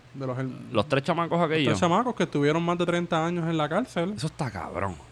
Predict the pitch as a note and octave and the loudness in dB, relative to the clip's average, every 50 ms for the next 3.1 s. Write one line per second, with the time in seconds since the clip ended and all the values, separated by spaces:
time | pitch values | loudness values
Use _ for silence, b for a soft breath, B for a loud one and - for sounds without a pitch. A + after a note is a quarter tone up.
0 | - - - D3 D3+ D3 C#3+ C#3 C#3 C3+ C3+ C3+ C3+ C3+ C#3 C#3 C#3 - D3 C#3 | -16 -6 -2 0 2 2 2 2 2 2 2 2 2 2 2 0 0 2 2 2
1 | C#3 D3 D#3+ D#3+ F3 F3 F3 F3 F3+ F3+ E3 D#3 E3 G#3+ A#3 C#4 A3+ F#3+ E3 C#3+ | 4 2 2 4 4 4 4 4 4 4 2 2 0 0 0 0 0 0 0 -2
2 | - C#3 D3+ - A#3+ G3 E3 E3 F3 - - D3+ - - - - F3+ D#3 C#3+ C3 | -4 -4 -4 -2 -2 -2 0 -2 -2 0 0 0 0 0 -2 -2 0 0 0 0
3 | B2 A#2 | -2 -4